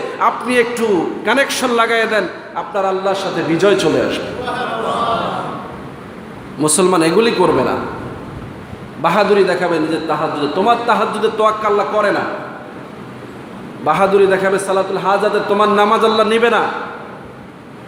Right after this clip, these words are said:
বাহাদুরি করে নিজের দান সৎকার, এগুলো আল্লাহ নিবে না, কারণ এগুলো কোনোটারই তোমার বৈধতা নাই। তুমি যে নামাজ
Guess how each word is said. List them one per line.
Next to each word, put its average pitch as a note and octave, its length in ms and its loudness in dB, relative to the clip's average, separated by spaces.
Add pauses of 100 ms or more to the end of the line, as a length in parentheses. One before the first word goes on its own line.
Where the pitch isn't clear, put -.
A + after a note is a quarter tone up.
(440)
বাহাদুরি G#3+ 500 2
করে G#3 220 0
নিজের F#3+ 400 -2
দান G3+ 280 0
সৎকার, - 320 0
এগুলো A3 280 6
আল্লাহ B3 220 4
নিবে B3 220 4
না, A#3+ 120 4
কারণ A#3 260 0
এগুলো A#3+ 320 2
কোনোটারই B3+ 440 4
তোমার A#3 200 2
বৈধতা A3+ 340 4
নাই। G3+ 200 2 (1120)
তুমি G3 160 4
যে A3+ 140 4
নামাজ A#3 300 6